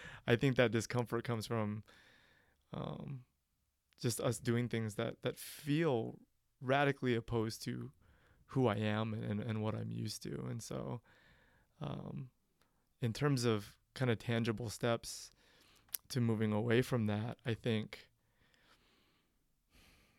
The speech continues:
I mean, I think part of it is, is just kind of the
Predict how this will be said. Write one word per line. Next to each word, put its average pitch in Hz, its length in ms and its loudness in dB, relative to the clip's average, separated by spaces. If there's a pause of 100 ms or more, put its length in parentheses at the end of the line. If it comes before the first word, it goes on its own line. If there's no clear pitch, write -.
(720)
I 147 60 2
mean, 175 100 6
I 180 80 6
think 202 240 4
part 151 200 6
of 151 140 4
it 123 180 6
is, 120 580 2 (140)
is 117 160 -2
just - 180 -2
kind 139 120 2
of 117 80 2
the 113 80 0